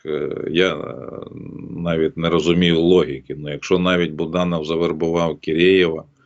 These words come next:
то для чого агента завербованого тягнути на переговори? Дуже дивна, е, викладена фабула взагалі цих подій.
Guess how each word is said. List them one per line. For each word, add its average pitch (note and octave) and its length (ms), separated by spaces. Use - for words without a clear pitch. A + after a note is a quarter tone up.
то - 100
для D#2 160
чого D#2+ 440
агента E2+ 720
завербованого D2+ 800
тягнути D#2 560
на D2+ 160
переговори? D#2 840
Дуже F2 320
дивна, C#2+ 380
е, C2 440
викладена C#2+ 680
фабула D2+ 560
взагалі C#2+ 500
цих - 260
подій. C2 480